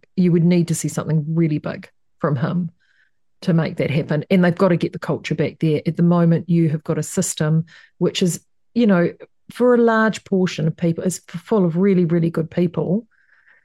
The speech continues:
who feel under siege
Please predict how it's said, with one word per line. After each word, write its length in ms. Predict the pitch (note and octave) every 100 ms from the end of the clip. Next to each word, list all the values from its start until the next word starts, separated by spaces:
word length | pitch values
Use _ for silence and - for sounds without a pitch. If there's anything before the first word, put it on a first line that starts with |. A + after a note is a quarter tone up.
| _
who 360 | - G3 F#3 F3+ - -
feel 680 | - G#3+ F#3 F3 E3+ E3+ E3 _ _ _ _ _ _ -
under 320 | G3 F#3 F3+
siege 800 | E3 - F3 E3 F3 A#3 -